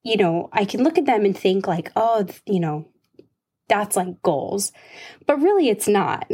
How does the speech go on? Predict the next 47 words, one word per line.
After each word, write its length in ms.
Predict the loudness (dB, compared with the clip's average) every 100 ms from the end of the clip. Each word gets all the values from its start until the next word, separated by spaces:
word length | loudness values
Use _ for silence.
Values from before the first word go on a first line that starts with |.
| -2
<laughs> 200 | -4 _
right? 360 | 0 2 0 0
'Cause, 180 | 0 2
like, 280 | 0 -2 -12 -20 -20 _ _ _ _ _ _ _
realistically, 680 | 2 2 4 2 0 0 0
I 100 | 2
will 160 | 2 2
never 320 | 2 2 0
be 420 | -2 -4 0 2 4
that 280 | 2 0
person. 520 | -4 -4 -4 -4 -4 -2
And 120 | -2
it's 160 | 0
not 140 | 0 0
because 280 | 0 0 2
I'm 120 | 2
not 180 | 0 0
capable 480 | -2 0 0 0
of 80 | 0
being 220 | 0 0
that 120 | 0 0
person. 460 | -2 0 0 0 -2
It's 140 | -2
that 160 | -2 0
deep 160 | 0
down, 220 | 2 0 0
I 120 | 0
just, 320 | 0 -4 -12 -8
I 80 | -2
don't 180 | 2 4
even 200 | 4 2
think 140 | 2
I 120 | 2
actually 320 | 2 0 -2
wanna 320 | -2 0 0 2
be 120 | 2
that 160 | 0 0
person, 340 | -4 0 0
but 140 | 2
I 80 | 0
am 360 | 2 2 2 2
drawn 360 | 0 0 0 0
to 80 | 0
that 180 | 0 0
energy. 640 | -2 -4 -8 -8 -10 -10 _ _ -20 -20 -6 -2
And 200 | 0 0
so 540 | 2 2 2 -2 -6